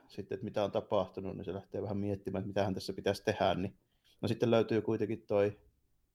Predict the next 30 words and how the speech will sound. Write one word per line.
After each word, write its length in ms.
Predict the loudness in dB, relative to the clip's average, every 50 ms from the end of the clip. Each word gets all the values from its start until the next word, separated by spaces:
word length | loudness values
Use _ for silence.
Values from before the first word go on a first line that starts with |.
| _ _ _ _ _ 2
Catwoman 460 | 2 2 2 2 0 -4 0 2 4
ja 120 | 6 6 6 6
Alfred 500 | 6 4 4 2 0 -6 -6 -6 -8 -10
tälleen 340 | -8 -8 -8 -6 -6 -8 -8
sieltä 280 | -8 -10 -10 -10 -10 -10
<laughs> 1200 | -4 -4 -4 -4 -4 -8 -12 -4 -2 -2 -2 -2 -4 -18 -20 -20 -18 -10 -4 -4 -4 -2 -2 -6 -8 -8 -10 _ -8
lä-, 80 | -8 -8 -6 0
lähistöltä 640 | 4 4 6 6 6 6 6 4 4 2 4 4 0
tälleesti 520 | 2 2 2 4 4 2 2 2 0 -4
näin. 260 | -2 0 0 -2 -2
Ja 80 | -4 -6 -12 -14 -20 _ _ _ _ _ _ _ _ _ _ _ _ _ _ _ _ _ _ _ _ _ _ _ _ -2
ei 100 | 0 0
saada, 240 | 2 2 0 0 0
mä 140 | -2 -4 -4
sitten 180 | -4 -4 -4 -4
siinä 220 | -2 0 0 -2 -2 -2 0 2
vähän 160 | 4 6 6
ajan 180 | 6 6 6
päästä 220 | 6 4 4 2 0
tulee 220 | 0 4 4 6
loputkin 580 | 6 6 4 2 -2 -6 -6 -6 -8 -8 -8 _ _ _ -2
Batmanin 420 | -2 -2 -2 -2 -4 -4 -4 -2
kamut 360 | 0 0 0 0 0 -2 -2 0
siellä, 220 | 0 0 2 0
että 100 | 0 0
siellä 140 | 2 2 2
on 80 | 4
toi 320 | 4 6 6 6 4 2 -8 _ _ _ -4
Nightwing 560 | 0 2 2 2 2 2 0 0 2 2 0
ja 140 | 0 -2 -4